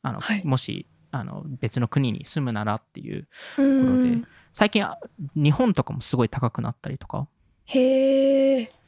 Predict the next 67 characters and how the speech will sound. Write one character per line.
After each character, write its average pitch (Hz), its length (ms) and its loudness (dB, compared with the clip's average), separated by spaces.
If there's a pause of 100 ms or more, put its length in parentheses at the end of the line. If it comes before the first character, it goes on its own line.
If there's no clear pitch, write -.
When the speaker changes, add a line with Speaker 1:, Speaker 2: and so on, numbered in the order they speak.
(280)
Speaker 1:
し - 120 -18
て - 120 -8
い 120 100 -6
て、 - 300 -12 (140)
ま 185 60 2
あ、 - 20 0
そ-、 - 180 -4 (140)
そ 190 140 0
う 185 40 2
い 185 120 2
う、 175 60 -8 (120)
そ - 180 -4
う 185 60 0
い 180 340 2
う - 220 -10
意 202 80 -2
味 190 100 0
で 202 80 0
も、 233 120 2
そ - 120 -2
の、 107 400 0
ア - 80 -4
メ 120 120 2
リ 117 60 -2
カ 120 120 -2
の 110 80 0
そ - 140 -8
の 95 180 -8
ソ - 140 -6
フ - 60 -12
ト 113 120 -8
パ 104 140 -4
ワ 92 100 -6
ー、 - 20 -8
ま 120 100 -4
あ、 101 40 -6
い 127 100 -4
わ 131 60 0
ゆ - 20 0
る 104 60 -4
住 - 260 0
み 151 100 2
た 151 140 0
い - 120 -4
っ - 40 -14 (180)
て - 60 -14
い - 140 -10
う、 143 100 -12 (460)
え - 300 -8
ー、 123 40 -6
欲 127 220 0
さ 220 180 2
え、 135 180 2
え 117 100 -6
っ 117 40 -6
と、 - 160 -12
落 113 160 -2
ち - 60 -6
て 110 100 0
る - 80 -6
ん 110 60 -8
じ - 80 -10
ゃ 107 40 -6
な 107 120 -2
い 107 40 -6
か - 120 -10
っ - 40 -20